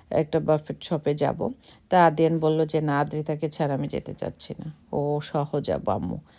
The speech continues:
বললাম, "ঠিক আছে।" ওরা তিন ভাই বোন আবার খুব মিল ওদের তিনজনের মধ্যে। আহ, তো বললাম, "ঠিক আছে, তুমি যেটা বললে সেটাই।" তো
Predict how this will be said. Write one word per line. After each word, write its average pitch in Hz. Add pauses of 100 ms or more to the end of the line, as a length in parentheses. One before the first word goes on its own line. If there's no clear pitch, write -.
(300)
বললাম, 311
"ঠিক 190
আছে।" -
ওরা 247
তিন 208
ভাই 214
বোন 208
আবার 180
খুব 160
মিল 117 (340)
ওদের -
তিনজনের -
মধ্যে। - (640)
আহ, 185
তো 202
বললাম, 190
"ঠিক 185
আছে, 160
তুমি 170
যেটা 165
বললে 170
সেটাই।" 180 (1120)
তো 160